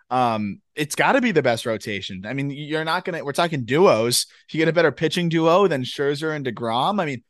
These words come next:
Scherzer looks like he's starting to almost come into his best peak form right, right now this season. And, uh, we saw him fade a bit last year in the postseason. I think there was a concerted effort,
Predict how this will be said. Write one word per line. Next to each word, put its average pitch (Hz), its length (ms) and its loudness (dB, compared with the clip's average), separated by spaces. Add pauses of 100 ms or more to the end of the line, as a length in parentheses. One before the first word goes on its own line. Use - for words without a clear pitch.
(160)
Scherzer 180 480 -2
looks 165 240 -2
like 156 200 0
he's 160 160 -6
starting 151 400 0
to 147 320 -4 (280)
almost 156 320 0
come 165 180 4
into 160 320 0
his 151 260 0
best 143 460 -2
peak 175 260 -10
form 180 400 -2
right, 123 220 -4
right 127 220 -2
now 117 180 -2
this 107 180 -8
season. 113 380 -8
And, 113 140 -8 (320)
uh, 123 140 0
we 135 100 -4
saw 165 180 4
him 135 140 -2
fade 147 380 0
a 151 60 0
bit 131 220 -4
last 127 480 -4
year 131 100 -2
in 123 100 -6
the 113 60 -8
postseason. 135 440 -4
I 123 100 -2
think 135 160 -10
there 135 100 -2
was 127 160 -2
a 120 60 -8
concerted 123 560 -2
effort, 120 400 0